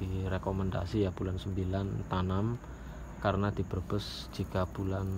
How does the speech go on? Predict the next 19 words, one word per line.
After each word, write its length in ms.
September 640
atau 320
bulan 240
kesembilan, 880
hama 480
ulatnya 560
terlalu 1040
bahaya 400
atau 160
rentan 480
terhadap 480
hama 240
ulat, 240
sehingga 560
pemirsa 560
yang 320
akan 640
membeli 800
benih 400